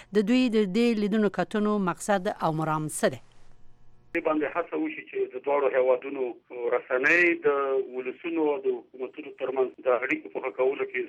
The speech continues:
Speaker 2: څه رول ولوبولی شي.
Speaker 1: څومره ژورنالستان راغلي دي د افغانستان نه؟
Speaker 2: ټول دولس کسان دي، یو د، د، درې څلور کسه د پوهنتون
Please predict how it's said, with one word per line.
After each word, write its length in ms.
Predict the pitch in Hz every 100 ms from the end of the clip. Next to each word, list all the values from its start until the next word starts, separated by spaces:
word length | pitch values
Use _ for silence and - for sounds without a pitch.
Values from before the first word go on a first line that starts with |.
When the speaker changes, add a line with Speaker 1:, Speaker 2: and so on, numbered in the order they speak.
| -
Speaker 2:
څه 40 | 131
رول 120 | 120
ولوبولی 500 | 110 110 110 110 104 -
شي. 120 | - _ _ _ _ -
Speaker 1:
څومره 240 | - 403 359
ژورنالستان 520 | 311 277 262 - 269 240
راغلي 280 | 202 214 196
دي 40 | 196
د 40 | 190
افغانستان 520 | 160 175 160 165 139
نه؟ 60 | 131 -
Speaker 2:
ټول 100 | 196 180
دولس 260 | 208 208 -
کسان 320 | 175 208 208 190
دي، 80 | 185
یو 100 | 175 170 160 143 156
د، 100 | 151 143 _
د، 100 | 170 147 143 147 143
درې 140 | 151 143 151
څلور 260 | 156 175
کسه 460 | 151 - 147 - -
د 80 | 131
پوهنتون 320 | 143 135 170